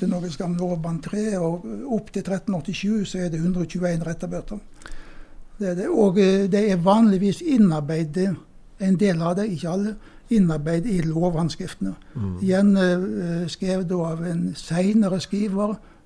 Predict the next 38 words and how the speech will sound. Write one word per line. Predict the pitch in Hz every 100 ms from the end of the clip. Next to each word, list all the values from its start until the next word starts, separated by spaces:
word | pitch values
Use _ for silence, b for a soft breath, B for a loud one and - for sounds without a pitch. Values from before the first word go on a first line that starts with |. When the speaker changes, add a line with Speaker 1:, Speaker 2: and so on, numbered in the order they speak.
| -
Speaker 1:
lagt | 185 185 -
til | 190 185
senere. | - 165 180 165 175 B B B -
Men | 190
det | 175 262
aller | 311 233 175 151
fleste, | 180 202 - -
eh, | 208 180 185 180 185 190 190 185 180 247 156
håndskriftene | 202 - 208 - 180
som | 180
inneholder | 185 180 180
landslover, | 190 - 185 240 254
inneholder | 220 208 185 185 -
også | 269 196 147 - b b b b b b - - -
noen | 208 220 233 208 180
retterbøter. | 175 190 170 - 190 156 156 214
Det | 196
er |
ikke | 175
noe | 175 208
som | - 165
inneholder | 196 196 247 202
alle, | 220 226
men | 156 170
det | 180 190
inneholder | 185 202 185 151 170
flere. | - 180 175 - B B B
Speaker 2:
Ja. | 98 160
Speaker 1:
Så | - 233
derfor | 214 - 196
har | 208 196
en | 175
jo | 180 180 170 180 190 202
lagt | 185 -
vekt | 226 208 -
på | 185 196 185
at, | 180 - 190
eh, | 180 160